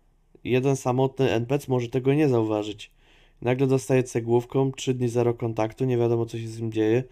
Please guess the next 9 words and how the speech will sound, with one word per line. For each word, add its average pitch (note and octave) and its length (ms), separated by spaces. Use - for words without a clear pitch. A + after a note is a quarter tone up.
a - 80
chłop A2+ 200
tam C3+ 140
umarł C#3 240
po A2+ 140
prostu, A2 320
bo A2+ 100
cegłówka A#2 480
mu A2 300